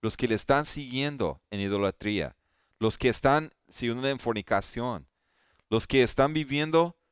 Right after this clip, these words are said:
no de acuerdo a la enseñanza de Cristo Jesús, que están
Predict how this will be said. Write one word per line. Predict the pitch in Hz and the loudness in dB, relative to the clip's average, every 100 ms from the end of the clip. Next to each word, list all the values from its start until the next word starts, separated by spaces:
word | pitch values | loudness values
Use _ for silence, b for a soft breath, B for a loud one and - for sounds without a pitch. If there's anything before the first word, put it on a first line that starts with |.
| _ - | _ -6
no | 113 127 147 | 2 6 6
de | 160 | 6
acuerdo | 151 - 123 127 | 4 2 2 4
a | 120 | 4
la | 101 | 2
enseñanza | 98 - 90 87 - | 0 -6 -6 -6 -4
de | 107 | -6
Cristo | - 92 - | -6 -6 -6
Jesús, | 98 - 104 - - b b b | -8 -6 -10 -10 -16 b b b
que | - | 2
están | 120 - 139 160 | 2 4 2 2